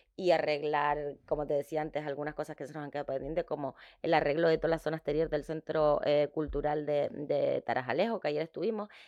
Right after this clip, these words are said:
ya está en contratación, a puntito de adjudicar, porque es justo la entrada a Tarajalejo y se arreglaría toda esa zona con los muros. Eh, yo, es que un montón de proyectos y un montón de cosas.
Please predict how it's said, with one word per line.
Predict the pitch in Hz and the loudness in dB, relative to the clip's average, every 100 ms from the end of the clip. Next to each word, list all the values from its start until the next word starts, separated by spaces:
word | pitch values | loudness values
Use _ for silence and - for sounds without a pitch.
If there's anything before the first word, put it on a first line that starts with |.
| _ | _
ya | 180 | -2
está | 180 185 170 - | 2 4 4 4
en | 175 | -4
contratación, | 175 165 156 156 160 - 220 233 220 | 0 -2 0 0 -2 -2 -2 -2 2
a | 190 180 | 2 2
puntito | 165 165 202 - | -2 -4 -4 0
de | 196 | -2
adjudicar, | 185 180 165 - 190 208 - _ | -2 -6 -6 -2 -2 -2 -8 _
porque | - - | -12 -8
es | 185 | -8
justo | 202 202 | -8 -4
la | 180 | -4
entrada | 175 180 180 | -2 -2 -2
a | 180 | 0
Tarajalejo | 151 151 143 180 185 170 - | -4 -2 -2 -2 -2 -4 -4
y | 175 | -8
se | 156 | -8
arreglaría | 151 147 151 170 | -8 -8 -4 -4
toda | 170 160 | -2 -4
esa | - 147 | -6 -12
zona | - 170 175 165 160 | -6 -6 -4 -6 -4
con | 165 160 | -4 -4
los | 165 | -6
muros. | 165 165 165 165 165 165 160 - - - _ - | -6 -6 -4 0 2 2 0 -8 -20 -20 _ -2
Eh, | 165 - | -2 -2
yo, | 175 185 | -6 -12
es | - | -10
que | - | -10
un | 196 | -8
montón | 180 170 | -6 -6
de | 180 | -6
proyectos | 175 170 165 - | -4 -4 -4 -10
y | 175 | -14
un | 180 | -12
montón | 170 170 160 | -14 -12 -10
de | 156 | -10
cosas. | - 160 156 | -12 -14 -18